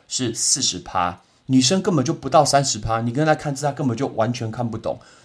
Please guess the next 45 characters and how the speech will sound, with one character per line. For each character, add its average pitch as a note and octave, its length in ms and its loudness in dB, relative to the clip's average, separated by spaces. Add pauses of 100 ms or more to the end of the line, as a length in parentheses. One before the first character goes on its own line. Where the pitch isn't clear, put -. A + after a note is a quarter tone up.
如 E3+ 100 0
果 D#3 100 6
在 D#3 140 8
乡 D3 240 2
下 C#3 160 4
的 G#2 60 6
话， A#2+ 280 4 (160)
看 - 160 2
得 C#3+ 120 4
懂 A2 180 0
字 D3 180 -2
的 A2 60 -2
人 G#2 300 -2
不 C3 100 -4
到 C#3 220 4
十 - 400 4
趴 A2 240 -2
这 G#2+ 100 -8
么 G2 140 -6
低。 F2 320 -12 (420)
民 A#2+ 240 2
众 - 320 6 (160)
除 A#2 240 -6
了 A2+ 60 0
畜 - 340 -2
牧、 A2 320 -2 (220)
除 - 160 -8
了 A#2 100 0
放 A#2 360 4
羊 F#2+ 200 -4
之 G2+ 160 -6
外， G2+ 320 2 (220)
常 C3 240 -2
见 E3+ 140 0
的 C3 60 4
职 A2 260 -4
业 A#2+ 200 2
就 B2+ 160 -6
是 A#2 380 -2 (140)
输 - 320 -2
出 B2+ 240 2
一 A#2+ 40 2
些 A#2+ 200 -2
佣 A2 340 0
兵， G#2 360 0